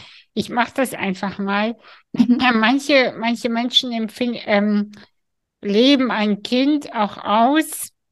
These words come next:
Speaker 1: also ein Familiendasein, wie
Speaker 2: Mhm.
Speaker 1: eine Art von plötzlicher Behinderung.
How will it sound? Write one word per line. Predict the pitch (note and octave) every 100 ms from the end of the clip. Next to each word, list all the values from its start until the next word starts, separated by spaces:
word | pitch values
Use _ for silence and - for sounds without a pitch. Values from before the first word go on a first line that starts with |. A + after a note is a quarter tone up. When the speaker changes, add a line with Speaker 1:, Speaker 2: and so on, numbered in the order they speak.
| -
Speaker 1:
also | D3 G#3 G3
ein | G3
Familiendasein, | G3+ G#3+ A3+ A3 G3 F#3 F3+ F#3 G#3 G#3+ G#3+ - - _ F#3+
wie | F#3+ A3+ C4+
Speaker 2:
Mhm. |
Speaker 1:
eine | - A#3 A#3
Art | - G#3 A#3 -
von | - A3+ G#3
plötzlicher | A3 A3 A3 - G#3+ A3+ G#3+
Behinderung. | G#3+ F#3+ G#3+ A3 F#3+ - D#3